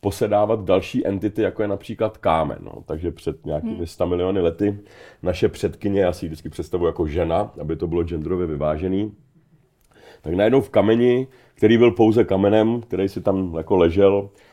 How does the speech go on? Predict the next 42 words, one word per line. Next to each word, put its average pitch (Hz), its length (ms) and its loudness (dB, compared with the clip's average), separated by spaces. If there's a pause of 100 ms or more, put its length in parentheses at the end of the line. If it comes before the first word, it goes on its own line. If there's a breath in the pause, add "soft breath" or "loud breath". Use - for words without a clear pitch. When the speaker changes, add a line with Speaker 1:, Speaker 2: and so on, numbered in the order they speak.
(100)
Speaker 1:
tak 85 140 -4
najednou 95 340 2
se 104 120 -14
z - 60 -18
toho 110 140 -2
kamene 101 340 0
stala 107 500 0 (340)
součást 98 440 0
její 117 120 2
ruky 95 440 0 (220)
a 80 380 0
ona 87 300 -4
se 107 120 -10
stala 104 380 0 (360 soft breath)
víc 104 280 -2
člověkem 107 800 0
s 87 80 -8
něčím, 101 360 0
co 113 120 0
není 107 240 0
člověčího 107 960 0
v 85 60 -4
ruce, 104 520 0 (1200 soft breath)
s, - 140 -20 (100)
s - 20 -18
tím 110 160 -2
kamenem. 101 340 4
Jo? 82 120 2
Dneska 87 280 -2
ten 101 180 -6
kámen 95 280 -2
furt 92 200 -10
nosíme, 101 600 -4
je 87 140 -12
to 92 120 -8
mobilní 87 360 -2
telefon, 98 600 -2
je 85 80 -8
to, 90 140 -8
je 85 80 -6
to 87 160 -6
kámen 76 440 -4